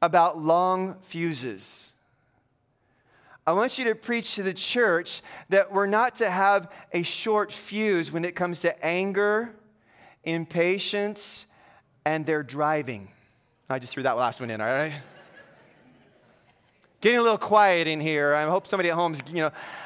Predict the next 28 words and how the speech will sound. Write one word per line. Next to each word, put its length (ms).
Listen, 400
sometimes 840
in 120
life, 360
we 100
walk 320
around 280
with 120
a 20
short 300
fuse. 540
It 160
doesn't 260
take 220
much 680
from 180
your 120
family 640
or 160
another 320
driver 640
or 220
a 40
coworker 600
to 60
set 360
you 140
off. 480